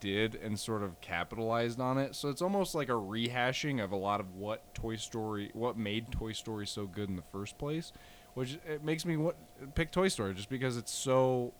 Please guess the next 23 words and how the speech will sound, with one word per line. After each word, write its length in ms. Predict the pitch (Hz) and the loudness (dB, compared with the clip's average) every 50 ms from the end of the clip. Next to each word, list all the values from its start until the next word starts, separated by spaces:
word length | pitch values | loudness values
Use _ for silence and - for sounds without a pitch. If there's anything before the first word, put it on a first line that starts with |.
| - - | -16 -8
influential 720 | - 147 139 - - 131 131 131 143 147 147 - 127 117 113 | -4 -4 -4 -2 0 2 4 4 4 4 2 2 0 0 2
on 320 | 98 117 117 120 120 123 | 4 4 4 6 4 2
everything 500 | - 120 127 123 131 131 113 123 123 123 | 2 0 0 0 0 0 0 0 0 0
else 240 | 123 127 127 120 - | 2 0 0 0 -2
that 180 | - 120 113 - - - - - - - - - - - | -2 -2 -4 -4 -6 -20 -20 -20 -20 -18 -18 -10 -4 0
animation, 760 | 139 156 151 139 127 123 131 160 170 - - 123 117 117 117 | 0 2 4 4 4 4 4 4 4 2 2 2 2 2 0
and 180 | 113 113 110 | 0 -2 0
not 180 | 120 131 156 160 | 2 2 2 2
just 220 | 185 180 135 - | 0 -4 -4 -2
Pixar, 400 | - 135 151 147 - 113 101 95 | -2 -2 -2 -2 -2 -2 -2 -2
but, 120 | 95 - - | -2 -4 -6
like, 160 | 101 98 92 - - | -6 -8 -8 -8 -6
animation 480 | 113 120 120 110 110 110 107 110 107 | -4 -4 -2 -2 -2 -4 -4 -6 -8
in 100 | 95 90 82 | -8 -8 -8
general 440 | 92 95 107 117 113 95 85 90 85 | -8 -8 -6 -6 -8 -8 -8 -10 -8
did 140 | 85 92 90 92 | -8 -8 -8 -8
after 240 | 95 113 - - 87 | -10 -10 -10 -10 -10
that. 160 | 82 82 - - - - - - - - - | -10 -10 -12 -14 -20 -20 -20 -20 -20 -14 -12
So 220 | - - 82 80 - | -10 -10 -10 -10 -12
Toy 120 | - 85 | -14 -14
Story 220 | 80 - 80 78 76 - | -14 -14 -16 -16 -18 -18
for 80 | - | -20
me. 60 | 76 | -20